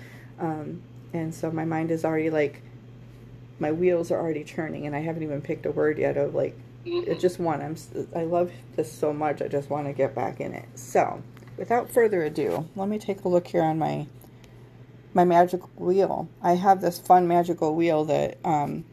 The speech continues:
Speaker 1: you don't, you guys don't necessarily get to enjoy 'cause it's got a cool sound and everything, but apparently it doesn't pick up.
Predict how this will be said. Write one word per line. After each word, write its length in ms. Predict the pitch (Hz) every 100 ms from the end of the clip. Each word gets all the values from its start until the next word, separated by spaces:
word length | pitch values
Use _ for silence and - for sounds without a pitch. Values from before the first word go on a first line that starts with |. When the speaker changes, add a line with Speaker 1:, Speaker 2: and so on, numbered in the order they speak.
| -
Speaker 1:
you 200 | - 180
don't, 340 | 185 175 - -
you 120 | 190
guys 180 | 190 175
don't 240 | 160 -
necessarily 460 | 170 156 - 139 147
get 180 | 139 -
to 120 | -
enjoy 540 | 135 143 170 131 120 123
'cause 320 | - 139 175 -
it's 180 | 151
got 140 | - 151
a 60 |
cool 300 | 143 - 147
sound 360 | 143 - 139 151
and 120 | 135
everything, 380 | 139 127 135 143
but 160 | - -
apparently 400 | - 165 156 143
it 80 |
doesn't 280 | 156 143 -
pick 220 | - 143
up. 180 | - -